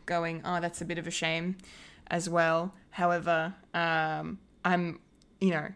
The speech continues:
it sucks that he wa-, there wasn't any of him, and people were also were like, "Maybe we could have done a whole back and forth between the two," where, 'cause this they decided to make more of a,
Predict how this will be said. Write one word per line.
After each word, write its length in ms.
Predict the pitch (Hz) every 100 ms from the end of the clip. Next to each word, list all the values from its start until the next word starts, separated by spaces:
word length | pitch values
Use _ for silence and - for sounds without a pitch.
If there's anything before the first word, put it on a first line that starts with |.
| _ -
it 120 | 226
sucks 240 | 254 254
that 80 | 254
he 80 | 233
wa-, 160 | 214 214
there 120 | 202
wasn't 280 | 196 202 190
any 240 | 170 185 190
of 100 | 185
him, 420 | 196 196 196 196 - - - -
and 400 | - 180 175 170
people 260 | - 185 185
were 80 | 175
also 560 | 170 156 180 - 180
were 140 | 175 180
like, 260 | 175 170
"Maybe 460 | 190 214 226 226 220
we 140 | 202
could 160 | 196 196
have 100 | 180
done 200 | 190 180
a 40 |
whole 220 | 175 175 175
back 380 | - 175 170
and 120 | 175 165
forth 360 | 175 165 -
between 580 | 170 - 170 170 185 208 - -
the 100 | -
two," 420 | 190 214 214 254 302 - - -
where, 180 | 190 180
'cause 280 | 180 170 - - _ -
this 260 | 185 196 196
they 120 | 185
decided 400 | 175 180 170 165
to 80 | 180
make 160 | 165
more 180 | 170 165
of 80 | 160
a, 260 | 160 156